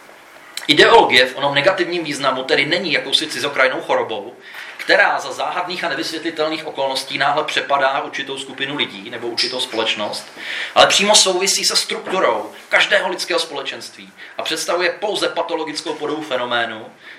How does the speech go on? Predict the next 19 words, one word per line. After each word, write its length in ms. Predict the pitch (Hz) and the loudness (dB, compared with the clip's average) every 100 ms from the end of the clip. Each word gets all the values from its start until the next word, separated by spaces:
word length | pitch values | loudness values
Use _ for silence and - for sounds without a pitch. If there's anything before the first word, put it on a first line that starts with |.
| - | -8
který 240 | 147 151 | -2 0
je 100 | 175 | 0
neodmyslitelně 720 | 190 - 151 156 160 151 151 | -2 -6 -8 -10 -6 -4 -4
spjat 320 | 151 - 143 - | -6 -2 -2 0
s 60 | |
existencí 800 | 147 - - 127 127 117 107 123 - - | -4 -4 -6 -8 -8 -10 -12 -14 -12 -2
jakékoliv 480 | 185 175 165 147 143 | 0 2 0 -2 -8
sociální 400 | - 139 135 131 | -4 -2 -2 -4
skupiny, 500 | 120 120 113 113 104 - - - | -6 -4 -4 -4 -10 -14 -20 -12
s 140 | - | -4
její 140 | 135 143 | -2 -2
společenskou 880 | - 127 127 131 - 127 120 120 - - | -2 -2 -2 -4 -6 -6 -6 -6 -10 -8
a 80 | 123 | -6
mocenskou 720 | 123 - 123 - 117 113 117 - - - | -6 -8 -8 -8 -8 -8 -10 -18 -20 -18
stratifikací. 880 | - 120 - - - - - - - _ - - _ - - - - - - | -10 -10 -8 -8 -6 -6 -8 -12 -20 _ -20 -20 _ -20 -14 -8 -6 -6 0
Existence 580 | - - - 196 - 175 | 2 4 4 4 4 2
těchto 440 | - - - 131 | 2 0 2 2
obou 500 | - 190 190 165 127 | 4 4 6 8 6
podob 440 | - 165 147 - | 4 4 4 0